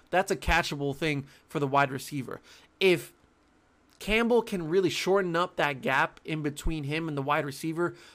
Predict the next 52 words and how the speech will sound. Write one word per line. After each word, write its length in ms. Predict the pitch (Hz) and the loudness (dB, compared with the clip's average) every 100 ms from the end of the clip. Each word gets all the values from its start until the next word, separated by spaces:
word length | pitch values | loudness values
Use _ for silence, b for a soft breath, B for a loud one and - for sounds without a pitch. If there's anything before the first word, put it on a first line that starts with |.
| B | B
on 240 | - 156 151 | 2 2 4
those 420 | 147 135 135 - - | 4 4 0 -6 0
outside 520 | 160 160 - 170 156 | 2 2 2 4 4
runs, 540 | 135 131 151 202 240 - b b _ _ - | 4 2 2 0 -6 -10 b b _ _ 2
I 140 | 175 | 2
think 200 | 185 180 | 2 0
he 100 | 170 | -4
can 280 | - 151 135 | -4 -4 0
really 300 | 147 156 147 | 2 2 2
put 260 | 139 160 | 0 2
it 120 | 143 143 | 2 2
all 180 | 135 131 | -2 -2
together 520 | - 113 127 123 110 B B | -6 -6 -4 -4 -10 B B
in 120 | - 143 | -6 -4
his 120 | 131 | -2
second 320 | - 147 143 | 0 0 0
or 80 | 127 | -8
third 340 | - 131 120 - | -4 -4 -4 -10
year. 200 | 123 98 B B | -14 -14 B B
It's 220 | 165 - | -4 -2
definitely 500 | - 190 214 226 226 | 2 2 0 -2 0
a 80 | 160 | -2
fit 380 | - - 160 180 | -4 -2 -2 -2
for 160 | 165 | -6
Jacksonville 760 | 143 139 131 - 180 185 202 208 B B B - | -2 0 0 -2 -4 0 0 -2 B B B -4
with, 180 | 151 | -4
with 220 | 143 147 139 | 2 2 4
what 220 | 147 151 | 2 0
they 80 | 147 | -2
wanna 240 | 143 135 | -2 -4
do 420 | 123 139 147 156 | -2 0 2 0
at 140 | - 131 | -4 -8
the 80 | |
secondary. 600 | 127 151 147 147 151 151 | -2 -2 -2 0 2 2
They 140 | 151 147 | 0 -2
wanna 180 | 160 180 | -2 -4
rebuild 580 | 139 165 135 147 143 | -4 -4 4 4 4
to 80 | 143 | -2
what 120 | 139 | -6
they 100 | 139 | -6
did 280 | 123 139 135 | -6 -4 -4
a 60 | 127 | -6
few 180 | - 139 | -10 -8
years 220 | 127 127 | -8 -8
ago 100 | 120 | -8
with 140 | 131 | -10
Jalen 320 | - 139 139 127 | -6 -4 -4 -6
Ramsey 360 | 131 131 127 | -6 -6 -8
and 100 | 123 | -10
A 120 | - | -8
J 160 | 127 123 | -8 -8
Boye. 460 | 131 127 123 101 | -10 -8 -6 -8